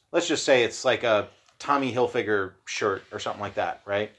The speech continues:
And they're trying to sell this shirt that's used. Like, someone, some kid, some adult, some teen, whatever, has sweat, you know, or rain or whatever on this shirt, and they're trying to sell it for twenty bucks. Like,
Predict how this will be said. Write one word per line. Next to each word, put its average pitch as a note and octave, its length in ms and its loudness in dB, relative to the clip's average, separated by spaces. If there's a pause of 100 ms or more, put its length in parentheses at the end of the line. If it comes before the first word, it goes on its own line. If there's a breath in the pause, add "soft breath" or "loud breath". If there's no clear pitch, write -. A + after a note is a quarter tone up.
(520 soft breath)
And D#3 80 0
they're F#3+ 80 4
trying G3+ 220 6
to F3+ 40 4
sell F#3 220 8
this D3 140 4
shirt - 540 2 (480)
that's - 320 2 (500)
used. C#3+ 920 6 (280)
Like, G#2 320 -8 (160)
someone, A#2+ 800 2 (500)
some E3 280 2
kid, E3+ 360 4
some E3 180 2
adult, D#3 400 8
some D3+ 140 -4
teen, D3 320 0
whatever, C#3 540 6 (140 loud breath)
has C#3 240 4
sweat, D3 600 2 (680)
you C#3+ 180 2
know, C3+ 460 8
or G#2+ 200 6
rain D3 560 4
or C3 140 2
whatever D#3+ 540 8
on D3 200 4
this C#3 180 2
shirt, D#3+ 500 2
and F3 120 0
they're G#3+ 80 6
trying G3+ 240 4
to E3 60 2
sell F#3+ 220 4
it D#3 80 2
for D3+ 80 -4
twenty F3 300 0
bucks. - 360 2
Like, D#3 160 0